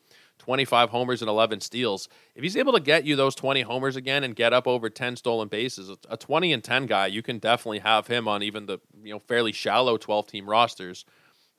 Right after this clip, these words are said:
I don't see there being a lot in the way necessarily,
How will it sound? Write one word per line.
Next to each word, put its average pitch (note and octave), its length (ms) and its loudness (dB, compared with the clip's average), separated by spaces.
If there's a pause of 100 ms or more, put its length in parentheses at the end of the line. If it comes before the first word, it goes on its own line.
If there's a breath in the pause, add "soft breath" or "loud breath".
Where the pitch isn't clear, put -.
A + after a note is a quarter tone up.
(200)
I D3 140 4
don't G3 220 0
see F#3 300 -10
there F3 140 -2
being D#3+ 260 -2
a D3+ 60 2
lot A2 560 0
in D3+ 180 -6
the D#3 80 -4
way B2+ 280 -2
necessarily, D3 800 -4